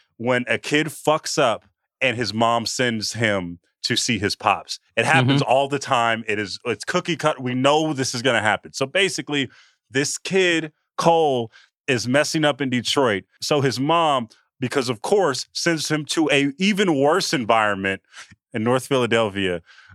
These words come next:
Speaker 1: In the middle of the night, Shay, uh, it's just, I don't, I don't think that, that this was just really good for him, for Lil Cole to be in another terrible environment. He goes from
Speaker 2: <laughs>
Speaker 1: Detroit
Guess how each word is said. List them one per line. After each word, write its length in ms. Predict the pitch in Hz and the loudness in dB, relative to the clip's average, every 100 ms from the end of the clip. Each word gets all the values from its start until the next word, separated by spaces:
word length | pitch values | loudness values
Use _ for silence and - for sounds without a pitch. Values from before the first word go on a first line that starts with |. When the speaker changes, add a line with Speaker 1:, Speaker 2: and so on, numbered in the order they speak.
| - | -4
Speaker 1:
In 100 | 139 | -2
the 60 | 139 | 2
middle 240 | 151 220 | 2 2
of 80 | 202 | 2
the 80 | 147 | 2
night, 320 | 123 165 170 | 2 2 0
Shay, 440 | - 196 196 190 _ _ _ _ - | 0 2 0 -4 _ _ _ _ 0
uh, 540 | 147 147 143 139 139 131 | 2 2 2 2 0 -2
it's 280 | 135 - - | -4 -6 -8
just, 280 | 170 240 - 131 120 151 | -4 -4 -6 -12 -6 0
I 100 | 170 | 2
don't, 220 | 233 185 | 0 -2
I 120 | 160 | -6
don't 160 | 202 175 | -6 -2
think 160 | 196 170 | -2 -2
that, 220 | 165 - | -4 -2
that 180 | 156 127 | -2 -2
this 160 | 160 | -2
was 160 | 156 127 | -2 0
just 220 | 143 - | 0 0
really 260 | 127 131 120 | 0 2 2
good 300 | 98 107 - | 2 0 0
for 160 | 120 | -2
him, 400 | 107 120 117 113 - | 0 0 0 -6 -4
for 100 | 117 | 0
Lil 220 | 117 113 | 0 0
Cole 360 | 123 120 113 | 0 0 0
to 180 | 107 110 | -2 -4
be 200 | 90 107 | -2 0
in 100 | 104 | 0
another 420 | 101 104 107 107 | 2 2 2 -2
terrible 500 | 95 - 107 104 104 | -2 0 0 0 -2
environment. 540 | 101 98 101 104 104 98 | 0 2 2 0 -4 -6
He 100 | 104 | -2
goes 400 | 104 107 107 104 | 0 0 0 -2
from 340 | - - 196 | 0 0 2
Speaker 2:
<laughs> 20 | |
Speaker 1:
Detroit 640 | 190 - 151 156 156 151 | 0 2 4 4 4 2